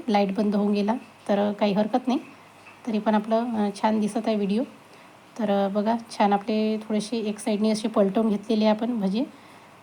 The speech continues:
आणि आता आपल्याला अजून थोडंसं, आता याच्यानंतर तुम्ही गॅस वाढवू शकता कारण की आता तेल थोडंसं थंडसारखं झालेलं आहे आणि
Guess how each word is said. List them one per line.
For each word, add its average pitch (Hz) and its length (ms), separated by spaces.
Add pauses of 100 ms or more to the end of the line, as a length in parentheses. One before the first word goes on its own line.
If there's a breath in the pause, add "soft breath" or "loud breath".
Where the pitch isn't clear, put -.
(120)
आणि 202 160
आता 196 180
आपल्याला 214 360 (260)
अजून 254 300 (320)
थोडंसं, 214 280
आता 214 160
याच्यानंतर 226 520
तुम्ही 254 200
गॅस 226 320
वाढवू 202 240
शकता 233 360 (520 loud breath)
कारण 208 220
की 220 100
आता 214 140
तेल 220 320
थोडंसं 240 320 (260)
थंडसारखं 220 480
झालेलं 220 300
आहे 226 120
आणि 240 100